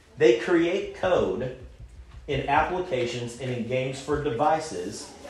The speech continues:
to be able to keep you on that screen longer and longer and longer. As a matter of fact, they actually, these computer programmers and this guy who builds this stuff with this dopamine project,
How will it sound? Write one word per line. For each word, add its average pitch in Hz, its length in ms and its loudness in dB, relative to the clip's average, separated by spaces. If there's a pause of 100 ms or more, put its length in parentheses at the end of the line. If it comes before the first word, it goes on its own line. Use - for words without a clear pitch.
(320)
to - 80 0
be 147 180 0
able 139 220 -2
to 117 80 -8 (220)
keep 202 200 -6
you 135 120 -6
on 120 260 -4
that 113 220 -2
screen 110 480 -6
longer 135 580 -2 (380)
and 110 180 -2
longer 110 560 -2 (380)
and 113 180 0
longer. 104 320 0 (260)
As 120 140 0
a - 20 2
matter 190 300 4
of - 100 0
fact, - 380 2 (220)
they 208 240 4
actually, 156 420 4
these 151 180 -2
computer 151 380 -2
programmers 131 640 4
and 139 100 0
this - 240 -2
guy 160 300 6
who 127 160 2
builds 147 400 4
this 123 200 -2
stuff 123 300 4
with 123 160 -4
this 110 180 -8
dopamine 123 540 0
project, 110 540 -2